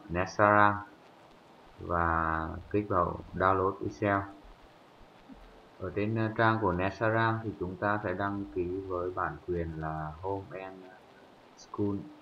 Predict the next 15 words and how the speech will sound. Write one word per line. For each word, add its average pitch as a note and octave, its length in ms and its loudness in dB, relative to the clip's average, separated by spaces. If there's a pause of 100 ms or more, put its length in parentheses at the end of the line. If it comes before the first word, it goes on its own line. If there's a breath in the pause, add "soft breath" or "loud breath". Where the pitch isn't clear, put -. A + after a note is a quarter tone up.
User. G2+ 300 4 (1000)
Sau G#2+ 280 0
khi A2 120 0
điền F2+ 500 -2 (680)
đầy F2+ 180 0
đủ E2+ 200 0 (100)
form G2+ 260 4
với F2+ 380 0
email G2+ 380 0 (640)
thì E2+ 320 -2
Nexara G2 640 -2 (100)
sẽ - 200 -8
gửi D#2 340 -2 (160)
link F#2+ 220 -4
download F#2 340 -2